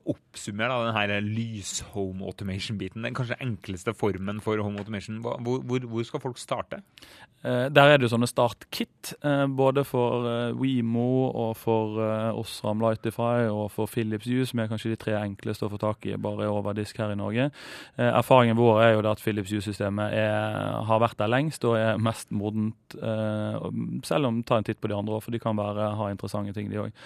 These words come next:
Speaker 2: LifeX tror jeg ikke du får kjøpt her i Norge. Det er de lyspærene som ikke har noe sånn hub, men som du bare kan kjøpe
Speaker 1: Rett,
Speaker 2: en
Speaker 1: rett på
Speaker 2: av.
Speaker 1: nett?
Speaker 2: Rett på nett, og du trenger bare en.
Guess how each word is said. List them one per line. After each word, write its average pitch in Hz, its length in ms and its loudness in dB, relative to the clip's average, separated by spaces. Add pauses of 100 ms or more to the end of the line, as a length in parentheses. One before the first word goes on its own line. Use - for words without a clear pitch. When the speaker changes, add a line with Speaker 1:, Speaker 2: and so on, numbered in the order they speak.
(280)
Speaker 2:
LifeX - 480 4
tror 127 160 0
jeg 113 80 2
ikke 113 140 -2
du - 60 -6
får 107 120 -6
kjøpt - 240 -6
her 104 160 0
i 101 80 0
Norge. 110 400 -2
Det 117 100 2
er 110 120 0
de 104 40 -4
lyspærene 104 460 -2
som 107 120 -6
ikke 104 240 -4
har 98 80 -4
noe 104 100 -6
sånn 98 200 -8
hub, 98 260 -4
men 101 180 -6
som 104 140 -8
du 101 100 -4
bare 104 180 -4
kan 101 280 -6 (340)
kjøpe 104 280 2
Speaker 1:
Rett, - 180 -8
Speaker 2:
en 110 240 10
Speaker 1:
rett - 100 6
på 107 140 0
Speaker 2:
av. 147 80 2
Speaker 1:
nett? 165 240 -4 (220)
Speaker 2:
Rett 131 220 4
på 151 100 4
nett, 139 240 4
og 127 80 4
du 120 60 2
trenger 113 300 4
bare 107 320 0
en. 110 160 -2